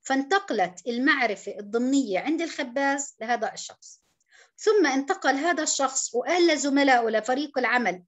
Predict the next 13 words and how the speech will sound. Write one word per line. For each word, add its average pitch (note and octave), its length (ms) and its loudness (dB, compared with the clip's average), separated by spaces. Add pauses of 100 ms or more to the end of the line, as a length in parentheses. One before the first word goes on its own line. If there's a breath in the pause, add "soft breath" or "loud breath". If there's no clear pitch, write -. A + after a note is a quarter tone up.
(260)
اللي B3 120 -2
بدهم C#4+ 260 0
يشتغلوا، C4 600 -2 (520 soft breath)
نقل F4 380 4
لهم C#4 140 4
الفكرة F4 380 -2
إلى C#4 400 -2
عمل C#4 340 0
صريح. F#3+ 560 -6 (540 soft breath)
الأشخاص D#4+ 640 2
هدول D4 380 2
الآن، A#3+ 640 2 (260)
أوكي، C4+ 500 -2